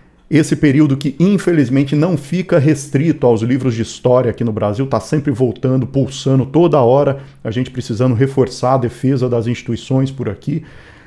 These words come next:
Eu queria saber a sua opinião, porque até hoje o Brasil vive esse macartismo, essa caça às bruxas, a um movimento comunista, essa perseguição a um inimigo que sequer existe. É, foi erro da anistia ampla? A que você atribui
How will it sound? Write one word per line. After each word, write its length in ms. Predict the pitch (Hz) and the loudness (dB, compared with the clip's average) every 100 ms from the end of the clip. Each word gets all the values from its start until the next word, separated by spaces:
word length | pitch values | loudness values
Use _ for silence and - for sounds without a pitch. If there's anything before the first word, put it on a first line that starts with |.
| - - | -14 -2
Eu 80 | 139 | 2
queria 180 | 196 202 | 2 2
saber 280 | 185 165 | 2 2
a 40 | 185 | 2
sua 140 | 190 | 0
opinião, 320 | 170 160 151 | 2 2 2
porque 300 | 160 202 - | 0 -4 0
até 220 | 233 - 233 | 0 2 4
hoje 500 | 143 156 151 151 - | 6 6 4 0 -2
o 100 | 135 | 2
Brasil 420 | 139 123 110 139 | 4 2 2 0
vive 580 | 110 120 139 127 139 135 | 0 0 0 0 -2 0
esse 320 | 127 147 - | 0 0 0
macartismo, 800 | 139 135 135 123 - 143 127 123 | 0 0 0 -2 -2 -2 0 0
essa 180 | 127 127 | -2 -4
caça 360 | - 127 - 123 | -2 -2 0 -2
às 100 | 104 | -2
bruxas, 640 | 110 135 135 - 135 135 - - | 0 2 2 0 -4 -4 -14 -4
a 100 | 131 | 2
um 80 | 135 | 4
movimento 440 | 135 131 131 127 - | 4 4 2 0 0
comunista, 520 | 131 117 127 135 135 | 0 2 2 2 0
essa 160 | 131 | -2
perseguição 720 | - 139 135 127 - 135 131 135 - - | 0 0 0 -4 -2 2 0 -2 -18 -2
a 80 | 131 | 2
um 80 | 135 | 4
inimigo 380 | 131 131 131 | 4 4 0
que 80 | 131 | -4
sequer 560 | - - - 156 165 - | -6 -8 0 2 2 2
existe. 840 | 156 120 107 139 - - - 101 - | 2 2 2 2 2 -2 -8 -8 -2
É, 140 | 113 | -2
foi 300 | 110 170 160 | 0 2 4
erro 420 | 160 170 175 151 - - | 4 4 2 0 -4 -4
da 160 | 135 139 | 0 2
anistia 440 | 139 135 147 120 | 2 0 0 2
ampla? 600 | 127 160 170 165 165 160 - - | 4 2 2 2 0 0 -16 -6
A 120 | 135 | -6
que 180 | - 196 | -2 0
você 240 | 196 202 | 0 0
atribui 680 | 185 - 120 113 143 156 | -2 -2 -4 0 0 -2